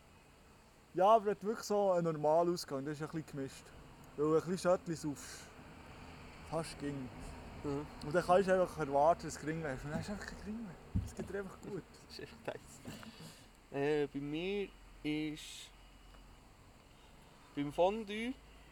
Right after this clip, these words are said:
Speaker 2: der Boden, der Bodenansatz plus der Knoblauchessen, der im Fondue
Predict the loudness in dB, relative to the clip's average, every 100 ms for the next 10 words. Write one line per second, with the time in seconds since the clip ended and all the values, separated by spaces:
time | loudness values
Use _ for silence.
0 | -20 -20 -20 -20 -20 -20 -20 -8 -8 -2
1 | -2 0 2 2 0 -4 -8 2 2 4
2 | 0 2 2 4 2 0 -8 -10 -10 -16
3 | -20 -20 -20 -20 -20 -16 2 4 4 2
4 | -4 -6 -10 -10 -8 -2 0 0 0 0
5 | 0 -6 -4 -2 -4 -6 -10 -12 -4 -4
6 | -4 -6 -8